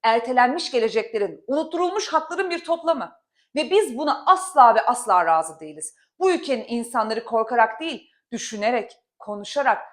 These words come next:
karar vererek yaşamak istiyor. Güvende olmak istiyor, değer görmek istiyor.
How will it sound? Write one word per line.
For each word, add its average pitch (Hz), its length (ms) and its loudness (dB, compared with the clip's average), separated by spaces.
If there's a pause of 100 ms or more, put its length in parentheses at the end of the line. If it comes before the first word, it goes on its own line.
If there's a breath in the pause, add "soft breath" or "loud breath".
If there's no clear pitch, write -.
(140)
karar 294 380 4
vererek 190 320 0
yaşamak 160 380 -12
istiyor. - 400 -16 (300)
Güvende 285 420 2
olmak 370 400 2
istiyor, - 480 -10 (200 loud breath)
değer 370 360 4
görmek 415 380 0
istiyor. - 520 -12